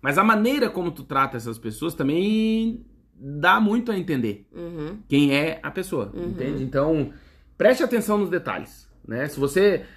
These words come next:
Speaker 1: você que tá aí conquistando uma, uma gatinha ou um gatinho e tá saindo pra jantar, vê como que essa pessoa trata o garçom,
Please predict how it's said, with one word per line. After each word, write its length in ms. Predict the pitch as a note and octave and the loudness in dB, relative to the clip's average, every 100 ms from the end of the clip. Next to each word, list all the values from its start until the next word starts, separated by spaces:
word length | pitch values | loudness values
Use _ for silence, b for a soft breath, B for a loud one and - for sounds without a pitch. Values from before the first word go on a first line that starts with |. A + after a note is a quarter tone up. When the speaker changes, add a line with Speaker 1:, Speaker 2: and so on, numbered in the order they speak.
| B | B
Speaker 1:
você 220 | C#3 A3+ | 0 2
que 80 | A#3 | 4
tá 100 | A#3 | 4
aí 400 | G#3 G3+ E3+ C#3 | 4 6 4 2
conquistando 760 | G2+ D#3+ D#3+ - F3+ F#3 D#3+ A2+ | -4 -6 -6 -2 2 2 0 -2
uma, 320 | - C#3 C#3+ | -4 -4 -2
uma 220 | C#3+ C#3+ | -2 -2
gatinha 640 | C#3+ B2+ - F#3+ A#3 G3+ C#3 | -2 -4 -4 -2 0 0 0
ou 80 | |
um 40 | C3+ | 0
gatinho 580 | C3 - F#3+ G#3+ G3+ D3+ | 0 -2 0 2 2 0
e 40 | |
tá 160 | C#3 C3+ | -2 -2
saindo 220 | D3+ C#3+ | -2 -2
pra 100 | C3+ | 0
jantar, 340 | C3 A#2+ E3 | 0 0 0
vê 120 | F3 G#3+ | 0 0
como 200 | C4+ B3 | 0 0
que 60 | |
essa 120 | G#3 F#3+ | -2 -4
pessoa 220 | D#3+ F#3 | -4 -4
trata 220 | E3+ D#3+ | -4 -2
o 40 | |
garçom, 840 | C#3 A#2+ - A3+ A#3 G#3+ G3+ F#3+ | 0 0 0 2 2 2 0 -2